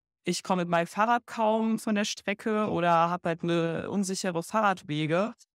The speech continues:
Ähm, darauf sich konzentrieren, da, dass sich das verbessert. Und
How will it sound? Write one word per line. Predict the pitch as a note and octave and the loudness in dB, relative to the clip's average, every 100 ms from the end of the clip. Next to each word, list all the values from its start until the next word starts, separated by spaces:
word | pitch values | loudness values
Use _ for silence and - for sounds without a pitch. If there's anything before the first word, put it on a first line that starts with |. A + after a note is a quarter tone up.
| _ - | _ 0
Ähm, | F3+ F3 F3 E3+ | 4 4 2 -4
darauf | - F#3 B3 E3 D3+ D3+ - - | 0 2 2 2 2 0 -10 -14
sich | - D#3+ | -10 -6
konzentrieren, | - D#3 - D#3 D3+ - C#3+ C#3+ D3 D3+ | -2 -2 -2 -4 -4 -4 -2 -2 0 0
da, | D3+ D3+ | 0 0
dass | D#3+ | -4
sich | - D3+ | -6 -2
das | E3+ G#3+ - | -2 -2 -4
verbessert. | D#3+ D#3 G#3 - C#3 D3+ - | -4 -2 -2 0 0 0 0
Und | E3 E3 E3 | -2 -2 -2